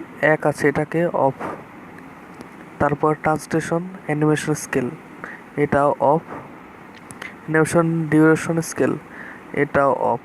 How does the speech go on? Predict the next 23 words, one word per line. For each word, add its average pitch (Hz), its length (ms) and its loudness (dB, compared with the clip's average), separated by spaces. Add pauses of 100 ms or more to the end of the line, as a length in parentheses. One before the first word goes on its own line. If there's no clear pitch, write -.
আর 143 180 2
যাদের 156 340 2
এই 151 160 4
ডেভেলপার 156 420 4
অপশন 156 380 2 (100)
অফ 151 220 0
আছে, 160 180 -2
তারা 143 200 0
এটাকে 143 380 -2 (680)
just 147 260 0 (120)
on 147 140 2
করে 151 200 4
দিবেন। 147 340 2 (1300)
বাস, 139 200 0
দেখুন 147 300 0
এখন 143 280 -4
আমার 143 180 0
সেটটা 147 520 -2 (1000)
কত - 160 -4
ফাস্ট 143 360 0
হয়ে 139 120 4
গেছে। 135 260 -4
দেখেন, 135 240 -8